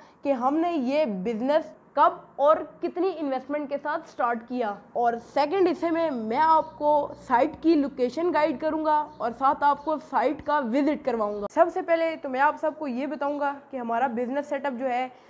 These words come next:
वो है एक factory। फैक्ट्री में क्या प्रोडक्ट बनते हैं, कैसे बनते हैं, ये सब डिटेल्स मैं आपको A to Z दूंगा, exact location पे पहुंच के, site पे पहुंच के।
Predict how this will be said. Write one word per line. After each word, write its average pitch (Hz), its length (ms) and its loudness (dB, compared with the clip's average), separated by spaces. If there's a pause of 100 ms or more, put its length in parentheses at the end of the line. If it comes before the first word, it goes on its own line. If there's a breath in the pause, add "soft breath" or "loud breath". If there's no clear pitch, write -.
(160 loud breath)
वो 277 120 2
है 294 200 0
एक 285 180 -4
factory। 302 460 -6 (340 loud breath)
फैक्ट्री 262 340 -2
में 320 200 0
क्या 320 160 2
प्रोडक्ट 294 320 -4
बनते 269 360 -4
हैं, 285 240 -4
कैसे 262 280 -4
बनते 262 320 -4
हैं, 269 400 -8
ये 285 120 -2
सब 294 240 0
डिटेल्स 277 460 -2
मैं 269 260 -4
आपको 262 420 -2
A 247 280 -4
to 302 100 -4 (140)
Z 262 160 0
दूंगा, 302 400 0 (380 loud breath)
exact 240 440 -2
location 262 460 -4
पे 294 80 -6
पहुंच 294 300 -2
के, 294 120 -6
site 247 300 -2
पे 294 100 -4
पहुंच 294 300 -2
के। 202 200 -10